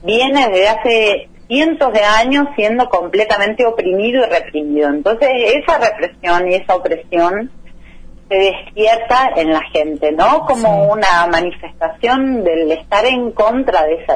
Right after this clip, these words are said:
Speaker 1: régimen, porque ya no das más, ¿eh? Llega un momento que no das más, que ya no tolerás lo que te están haciendo.
Speaker 2: Sí, y seguramente,
Speaker 1: Eh,
Speaker 2: seguramente la, hay, hay,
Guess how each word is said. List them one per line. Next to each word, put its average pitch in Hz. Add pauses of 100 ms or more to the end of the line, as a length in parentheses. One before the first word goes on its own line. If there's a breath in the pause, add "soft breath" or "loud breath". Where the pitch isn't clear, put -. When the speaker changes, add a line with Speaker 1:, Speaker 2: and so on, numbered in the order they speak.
Speaker 1:
régimen, 156
porque -
ya 349
no 330
das 190
más, 247
¿eh? 214
Llega 330
un 311
momento 220
que 208
no 180
das 190
más, 214
que 202
ya 202
no 214
tolerás 190
lo 208
que 170
te -
están 160
haciendo. 147 (340 loud breath)
Speaker 2:
Sí, 180
y 170
seguramente, 190
Speaker 1:
Eh, 175
Speaker 2:
seguramente 202
la, 165
hay, 165
hay, 156